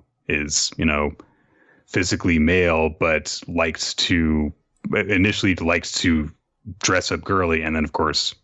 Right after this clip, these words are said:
they later come to the realization that they're not a boy. Uh,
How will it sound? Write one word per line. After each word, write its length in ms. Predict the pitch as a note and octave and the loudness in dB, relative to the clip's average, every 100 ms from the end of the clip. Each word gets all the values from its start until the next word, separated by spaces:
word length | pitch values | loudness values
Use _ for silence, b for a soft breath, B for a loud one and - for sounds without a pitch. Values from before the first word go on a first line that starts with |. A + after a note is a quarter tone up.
| _ _ _ | _ _ _
they 140 | F2 D2+ | -4 0
later 260 | D#2 D#2+ | 0 0
come 180 | - E2 | 0 0
to 80 | D#2+ | 0
the 80 | D2+ | 0
realization 520 | D2+ D2 D#2+ D2+ D#2 | 0 0 0 -2 -2
that 100 | D#2 | 0
they're 120 | D2 | 0
not 200 | D2 D2+ | 0 0
a 60 | D#2 | 0
boy. 460 | F#2 E2+ D2+ D2 B B B B _ | 0 2 2 0 B B B B _
Uh, 380 | - E2+ D#2+ D#2 | 0 2 2 0